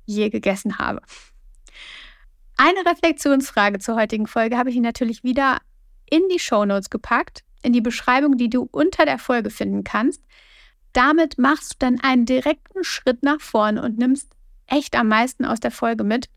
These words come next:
weil du alles nochmal so ein bisschen reflektierst und vor allen Dingen auf deine Situation anpasst. Also notier dir die Frage und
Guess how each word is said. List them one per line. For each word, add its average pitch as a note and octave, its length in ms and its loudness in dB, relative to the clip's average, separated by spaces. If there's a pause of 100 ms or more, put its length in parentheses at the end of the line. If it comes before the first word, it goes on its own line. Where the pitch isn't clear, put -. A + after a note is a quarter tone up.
(120)
weil A3 120 0
du A#3 140 -4
alles B3+ 320 0
nochmal A#3 340 0
so A3+ 60 -2
ein A3 60 -4
bisschen A#3+ 280 -2
reflektierst A#3 680 -4
und A#3+ 180 -4
vor - 160 -4
allen C4+ 280 2
Dingen B3+ 240 2 (280)
auf G#3 280 -2
deine A#3 380 0
Situation A3+ 800 -4 (300)
anpasst. A3 560 0
Also A#3+ 200 2
notier C4+ 380 2
dir E4+ 140 0
die C#4 120 2
Frage D4 680 2
und D4 340 2